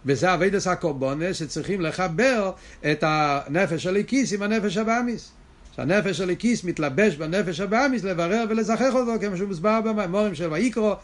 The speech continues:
מאמרים של בוסי לגני, אדם כי יקריב, כל עבודת הקורבנות. אבל איך פועלים את זה? אז כאן מגיע שני עניינים, כמו שאומר, ייחוד הארץ וייחוד הכלים.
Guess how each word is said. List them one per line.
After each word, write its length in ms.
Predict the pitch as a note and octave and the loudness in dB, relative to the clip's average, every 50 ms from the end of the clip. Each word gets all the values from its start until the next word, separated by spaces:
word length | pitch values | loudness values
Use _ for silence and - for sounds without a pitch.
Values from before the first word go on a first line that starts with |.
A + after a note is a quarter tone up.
| - - - - | -12 -20 -8 -4
מאמרים 440 | D3 C#3+ D3+ D#3 F3 E3+ E3 E3 D#3+ | -2 0 2 4 4 4 2 0 -2
של 200 | - E3 E3 D#3+ | -2 -2 -2 -2
בוסי 280 | D#3 D3+ E3+ D3+ D#3+ F3 | 0 0 0 0 -2 -2
לגני, 540 | F3+ F#3 F3 G#3 B3 C#4 C4 A#3+ A3+ G3+ G3 | -2 0 2 2 4 4 2 2 2 2 0
אדם 120 | F3+ F3+ | -2 -2
כי 220 | E3 G#3 A3 A#3 | -2 2 2 2
יקריב, 240 | B3+ A3+ A#3 A3 F3 D#3+ | 2 2 0 -2 -2 -2
כל 140 | A3+ A3+ | 0 0
עבודת 400 | A3+ A3 G#3+ G3+ A3+ A3+ A3 D#3 | 0 0 0 0 0 0 0 -2
הקורבנות. 580 | G3+ G#3+ - A3 G#3 F#3 G#3+ G#3+ G3+ F#3+ - - - - - - - - - - - - - - - - - - - | -2 -2 -2 -2 -2 -2 -2 -4 -4 -6 -12 -18 -20 -20 -20 -20 -20 -20 -20 -20 -20 -20 -20 -20 -20 -20 -8 -2 0
אבל 280 | D#3+ D#3+ D#3 E3 E3 | 2 4 4 2 2
איך 260 | - F3 A3 C4 A3 - | 2 2 2 2 2 2
פועלים 360 | C4+ C4 C4 B3+ C4+ C4+ B3+ | 2 2 2 2 2 2 2
את 120 | B3+ G#3 E3+ | 0 0 0
זה? 460 | G3 G#3 F#3+ F#3 F3 E3+ E3 D#3+ D#3 F#3+ - - | 0 0 0 -2 -2 -4 -4 -6 -8 -10 -8 -6
אז 140 | D3 C#3 - | -6 -4 -2
כאן 200 | - G3 A3 G#3+ | 0 2 2 2
מגיע 320 | G#3+ F#3+ F#3 A3 G#3 F#3 | 2 2 2 2 2 2
שני 160 | C#3+ - G3 | 0 -2 -4
עניינים, 360 | F#3+ F#3 F3+ F3 F3 F3 E3+ D#3+ | -4 -2 -2 -2 -4 -4 -4 -4
כמו 160 | E3+ E3 - | -4 -4 -4
שאומר, 280 | D#3 D#3+ D#3 D#3 D3+ C#3+ - - - | -4 -4 -4 -4 -6 -6 -8 -8 -2
ייחוד 340 | E3 G#3+ A3 - G3+ F3+ F#3+ | 2 2 2 2 0 0 0
הארץ 320 | G3 A3 A3+ G#3 G#3 F3 D#3 | 0 0 0 0 -2 -4 -4
וייחוד 280 | F#3 F#3 - F3 E3 | -4 -6 -6 -6 -6
הכלים. 360 | E3 - - D3 C#3 B2+ B2+ | -6 -6 -6 -8 -8 -8 -10